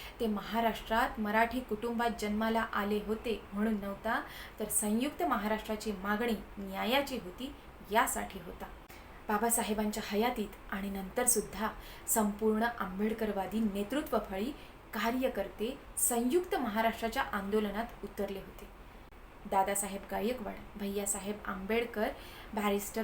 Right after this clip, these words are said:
बी सी कांबळे यांच्यासह अनेक आंबेडकरवादी नेते या लढ्यात उतरले होते. पुढे संयुक्त महाराष्ट्राचा लढा यशस्वी झाला आणि संयुक्त महाराष्ट्राचा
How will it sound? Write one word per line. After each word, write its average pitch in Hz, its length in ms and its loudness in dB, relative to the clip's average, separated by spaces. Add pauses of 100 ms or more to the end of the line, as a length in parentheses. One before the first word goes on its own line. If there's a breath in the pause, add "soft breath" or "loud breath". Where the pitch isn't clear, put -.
(120)
बी 208 120 0
सी 220 180 0 (120)
कांबळे 233 340 2 (360)
यांच्यासह 190 560 -4 (400 loud breath)
अनेक 208 540 0
आंबेडकरवादी 190 840 -4
नेते 220 480 -2
या 190 60 -2
लढ्यात 185 380 -6
उतरले 214 360 -4
होते. 208 300 -4 (380)
पुढे 277 240 0
संयुक्त 269 480 2
महाराष्ट्राचा 226 720 2
लढा 202 360 0 (260)
यशस्वी 247 440 0
झाला 185 220 -6 (360)
आणि 196 220 -4 (260)
संयुक्त 196 460 -6
महाराष्ट्राचा 190 680 -6